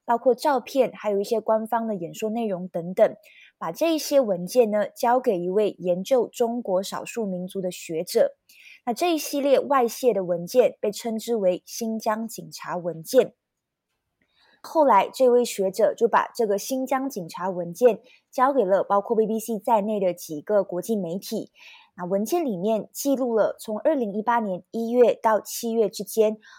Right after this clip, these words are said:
五千多张由新疆警方所拍摄的维吾尔族的照片，还有详细的拘留档案等等。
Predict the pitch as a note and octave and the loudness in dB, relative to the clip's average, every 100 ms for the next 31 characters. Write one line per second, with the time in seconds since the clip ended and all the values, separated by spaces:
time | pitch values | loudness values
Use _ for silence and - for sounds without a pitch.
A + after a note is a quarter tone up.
0 | _ - F#3 - D4 D4+ D#4 D4+ D4 C4+ | _ -8 -4 2 2 4 2 2 -2 -2
1 | - G#3 A3 D4 D4 D4+ D#4 D4 F#3 F3 | 0 2 2 0 0 0 -2 -4 -8 -2
2 | G3+ G#3+ - F#3+ - - A3 A3+ B3 G3+ | -2 -2 -6 -6 -4 0 2 2 2 4
3 | F3+ - G#3 G#3+ A3 G3+ - F#3+ G3 - | 2 2 2 2 4 2 0 -4 -4 -2
4 | C#4 G#3+ - - A3 G3+ _ - - A3 | 0 0 -2 2 2 2 _ -20 -2 2
5 | G#3 G3 F#3 F#3+ - G#3+ F#3 - A3+ G#3+ | 2 2 -6 -8 -4 -2 -2 -2 -4 0
6 | F#3 F#3 G#3+ - G#3 F#3 E3+ E3 F3 G#3 | 0 0 -6 -4 -4 -4 -6 -2 4 4